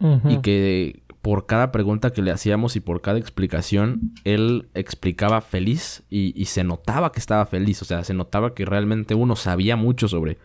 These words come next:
Speaker 2: sobre lo que le preguntábamos. Y, y se notaba, o sea, no sé, como, como este amor a la, a su carrera, sin, sin tratar de,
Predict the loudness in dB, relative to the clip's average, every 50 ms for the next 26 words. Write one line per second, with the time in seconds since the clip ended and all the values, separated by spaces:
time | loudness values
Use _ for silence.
0 | -20 -20 -20 -20 -20 -20 -12 -4 0 2 4 4 4 2 0 0 0 0 0 2
1 | 2 2 2 2 2 2 2 2 2 2 0 -2 -6 -14 _ _ _ _ _ _
2 | _ _ -20 -20 _ _ 0 2 2 4 4 4 4 4 2 2 2 2 0 0
3 | 0 0 0 -2 -4 -8 _ _ _ _ -8 -2 0 2 2 2 2 2 0 0
4 | -2 -4 -6 -8 -10 -12 -12 -10 -4 0 0 2 2 0 0 0 0 0 2 2
5 | 2 0 0 -2 -4 -8 _ _ -8 -6 -2 -2 -2 -2 -2 -6 _ _ -4 -2
6 | -2 0 0 -2 -2 -2 -2 -4 -4 -4 -2 0 2 2 2 2 0 0 2 2
7 | 4 4 4 4 4 4 2 0 -2 -4 -8 -14 -20 -20 _ _ _ _ _ _
8 | _ _ -4 -2 0 2 2 0 0 0 0 0 0 2 2 2 2 2 0 -2
9 | -4 -6 -4 -2 0 0 0 -2 -2 0 0 0 2 2 0 0 0 0 0 0
10 | 2 2 2 2 2 0 -2